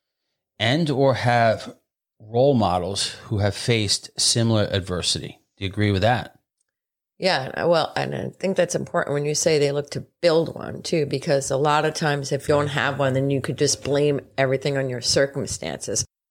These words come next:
Speaker 2: Well, so-and-so's grass over here is greener, and they have, but the ones that do for themselves and make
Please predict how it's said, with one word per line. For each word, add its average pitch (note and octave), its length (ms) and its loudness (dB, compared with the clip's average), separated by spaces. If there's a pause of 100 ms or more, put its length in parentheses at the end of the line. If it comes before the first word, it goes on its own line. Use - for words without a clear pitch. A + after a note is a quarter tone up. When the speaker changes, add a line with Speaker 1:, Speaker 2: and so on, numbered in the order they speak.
Speaker 2:
Well, D3 260 2
so-and-so's C3 1200 0 (160)
grass C#3 420 2
over C3+ 200 4
here C3 380 0
is A#2 200 -2
greener, D3 580 0 (320)
and A#2+ 180 -4
they D#3 140 2
have, C3 580 0 (640)
but D#3 320 0
the C#3+ 80 -4
ones D3+ 300 0
that C3 240 2
do D3+ 180 2
for C#3 140 -4
themselves B2+ 760 0 (100)
and C#3+ 260 -4
make C#3 260 0